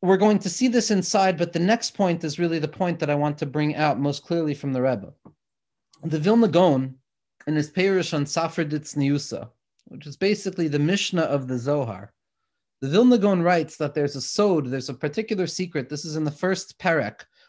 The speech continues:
of Safra Ditzniusa. There's a particular secret at the heart of the writings of the Arizal that is only meant to be given over to tznuim,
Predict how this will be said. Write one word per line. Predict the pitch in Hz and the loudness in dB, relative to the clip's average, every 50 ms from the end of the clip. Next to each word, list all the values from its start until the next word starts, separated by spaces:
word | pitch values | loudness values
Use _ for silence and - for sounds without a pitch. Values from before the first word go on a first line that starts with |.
| _ _ | _ _
of | 147 139 - | -8 -8 -6
Safra | - - 160 143 143 - 160 | -2 0 0 0 0 -2 -6
Ditzniusa. | 147 139 127 - - 135 131 120 113 113 - - 127 123 160 175 - _ _ _ _ _ _ _ _ _ _ | -6 -6 -8 -8 -6 -4 -2 -2 -2 -4 -8 -8 -6 -6 -6 -8 -14 _ _ _ _ _ _ _ _ _ _
There's | 147 160 156 156 | -4 -4 -2 -2
a | 170 165 | -4 -2
particular | - 175 160 160 - 247 240 - 240 208 170 | -2 -2 -4 0 -2 -2 -2 0 -2 -2 -2
secret | 151 - - 202 208 202 - 180 160 | -2 -4 -4 -4 -4 -2 -2 -2 0
at | 147 143 - | 0 -2 -2
the | 147 | -4
heart | 139 131 165 170 180 175 | -4 0 0 0 2 0
of | 160 151 | -2 -2
the | 156 147 | -2 0
writings | 151 156 160 165 165 156 147 156 | 0 0 0 0 -4 -4 -4 -6
of | 147 139 | -6 -4
the | 147 143 | -2 0
Arizal | 139 135 147 185 226 196 - - 113 92 80 101 117 - _ _ _ _ _ _ _ _ - | 0 0 0 -2 -4 -4 -4 -6 -6 -6 -8 -12 -16 -18 _ _ _ _ _ _ _ _ 0
that | 160 156 156 | 2 2 2
is | 147 147 | -2 -2
only | - 175 190 220 220 214 | -2 -2 0 0 2 2
meant | 202 190 185 180 175 | 2 2 0 0 -2
to | - 170 | -4 -6
be | 151 156 151 | -4 -4 -2
given | 143 156 143 160 156 | -2 -2 0 0 -2
over | - 147 151 147 156 151 | 0 -2 0 0 -2 -4
to | 147 - - 131 | -4 -6 -10 -10
tznuim, | - - - - - 165 156 151 127 101 87 - 104 | -8 -6 -8 -4 0 2 4 4 2 0 -4 -8 -14